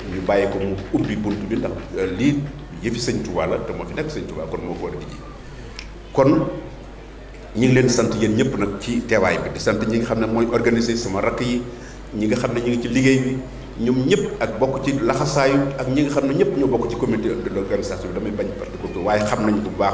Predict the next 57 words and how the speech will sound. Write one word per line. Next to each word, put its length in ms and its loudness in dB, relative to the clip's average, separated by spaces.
xam 120 0
nañ 80 0
ne 60 0
xam 180 -4
naa 100 -6
ko. 120 -10
Duñ 200 -2
ci, 160 -4
xanaa 180 -4
buñ 200 -4
waxee 160 -2
sëñ 200 -4
Mourtala, 360 -4
sëñ, 160 -6
sëñ, 320 -2
sëñ 160 -8
Tàkko 260 2
ak 160 -8
Mourtala 460 -2
Amar, 160 -2
ñooñu 400 -4
tudd 140 -4
yu 100 -4
sax 260 -2
dafay 200 -4
doy 140 0
waar, 160 0
waaye 160 0
damay 180 2
wax 120 2
ne 120 0
ñoom 160 2
dañoo 260 0
jiite 220 4
groupe 240 2
boo 160 4
xam 120 -2
ne 60 -4
kenn 260 4
ku 100 0
ci 80 4
nekk 240 2
dafa 220 0
am 80 -2
yéene 360 4
ci 80 -4
yëf 180 2
yi 120 -6
ak 160 0
ñi 100 2
nga 100 2
xam 200 0
ne 80 -2
moom 160 -2
laa 80 0
bokkal 320 -2
nag 80 -6